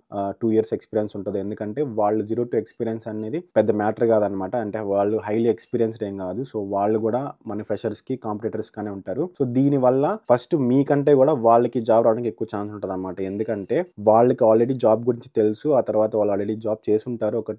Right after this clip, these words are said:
వన్ ఇయర్, టూ ఇయర్స్ జాబ్ చేసుంటారు. And వాళ్ళకి ఒక బేసిక్ ఐడియా అనేది ఉంటదన్నమాట. So వీళ్ళందరినీ చూసుకున్నట్లయితే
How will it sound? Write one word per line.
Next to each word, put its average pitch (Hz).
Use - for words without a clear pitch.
వన్ 104
ఇయర్, 110
టూ 113
ఇయర్స్ 110
జాబ్ 104
చేసుంటారు. 104
And 113
వాళ్ళకి 101
ఒక -
బేసిక్ 101
ఐడియా 104
అనేది 101
ఉంటదన్నమాట. 90
So -
వీళ్ళందరినీ 151
చూసుకున్నట్లయితే 139